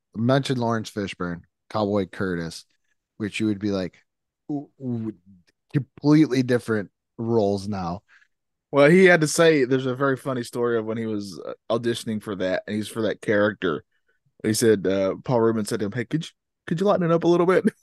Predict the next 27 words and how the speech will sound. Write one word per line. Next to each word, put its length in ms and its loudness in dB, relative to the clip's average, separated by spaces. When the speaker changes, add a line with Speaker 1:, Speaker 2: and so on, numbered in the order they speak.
Speaker 2:
<laughs> 720 2
Speaker 1:
And 120 6
he 100 10
did 320 4
too, 260 6
'cause 280 0
y-, 200 -12
you 100 2
don't 200 8
even 220 4
know. 360 0
Speaker 2:
<laughs> 40 2
Speaker 1:
Reba, 460 4
the 140 0
mail 340 4
lady, 340 2
went 280 -4
on 120 -10
to 80 -10
go 220 -2
do, 380 -2
uh, 320 -6
like 200 -2
Speaker 2:
Oh, 140 -4
Matt 360 0
hates 260 -2
her. 260 -4